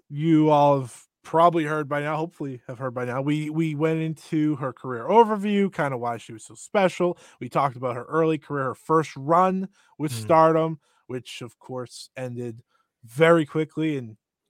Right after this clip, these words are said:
Speaker 1: as you could tell by Rossi's comments, unexpectedly,
Speaker 2: Yes.
Speaker 1: um, as she went on to pursue other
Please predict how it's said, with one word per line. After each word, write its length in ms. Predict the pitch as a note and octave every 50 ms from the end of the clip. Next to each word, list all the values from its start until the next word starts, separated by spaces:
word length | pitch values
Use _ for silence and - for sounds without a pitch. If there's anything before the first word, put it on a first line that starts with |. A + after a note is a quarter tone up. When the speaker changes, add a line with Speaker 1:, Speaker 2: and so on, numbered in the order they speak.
| _ _
Speaker 1:
as 320 | A#2+ B2 B2 A#2 G2+ - C3
you 80 | B2
could 160 | - - G#2+
tell 240 | - - A#2 A2+ B2
by 180 | B2+ B2+ A#2 A2
Rossi's 460 | A2 A2+ C#3 F#3+ A#3 - - F3+ D3
comments, 400 | - C#3 A#2 A2 A2+ B2+ C#3+ - _ _
unexpectedly, 1080 | A#2+ A#2+ A#2 G#2+ - - - _ - G#3 A#3+ - - A#3 D#3 A#2 G2+ G#2 G2+ G#2+ C3+ - _ _ _ _ _ -
Speaker 2:
Yes. 120 | - - -
Speaker 1:
um, 460 | B2 A#2+ A2+ A2+ A2 G#2+ G#2 G#2 G#2+ _ _ _
as 160 | - A2+ G#2+
she 220 | - - - A2+ A2+
went 180 | A2+ A#2 A#2
on 120 | A#2 A#2 A2
to 100 | - G#2+
pursue 400 | - A#2+ G#2+ - - - A#2 A#2
other 420 | - A#2 A2+ A2+ A2+ A2+ A2 A2